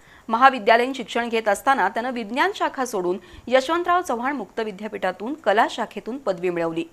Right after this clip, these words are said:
त्यानंतर दिवसातील सहा ते आठ तास अभ्यासात झोकून देत त्यानं केंद्रीय लोकसेवा आयोगाची परीक्षा दिली. पहिल्या दोन प्रयत्नात अपयश आलं, पण त्यानं जिद्द सोडली नाही. त्यामुळं संपूर्ण देशात त्यानं नऊशे बावीसाव्या रँकनं यश मिळवलं.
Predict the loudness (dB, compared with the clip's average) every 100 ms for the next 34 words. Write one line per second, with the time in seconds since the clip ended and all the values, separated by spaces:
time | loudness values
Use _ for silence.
0 | _ _ -20 -14 4 4 4 2 0 0
1 | -4 2 2 2 -6 -6 -4 -4 -4 -6
2 | 2 6 6 4 0 0 2 0 0 0
3 | 2 0 0 -4 -4 -2 0 -2 -4 -14
4 | -4 2 2 2 2 0 2 0 2 2
5 | 0 0 4 4 4 0 -4 -2 -4 -2
6 | -2 -2 -4 -8 _ _ -10 0 2 6
7 | 6 6 4 4 2 0 2 2 2 0
8 | -2 0 0 2 0 0 0 -2 -6 -8
9 | -4 -4 -2 -2 -2 -2 -4 -10 _ _
10 | 0 0 -2 -4 -2 0 2 2 0 2
11 | 0 0 -2 0 -4 -6 -4 -2 0 4
12 | 4 4 -2 -2 0 2 2 0 -6 -2
13 | -2 -2 -2 -2 -2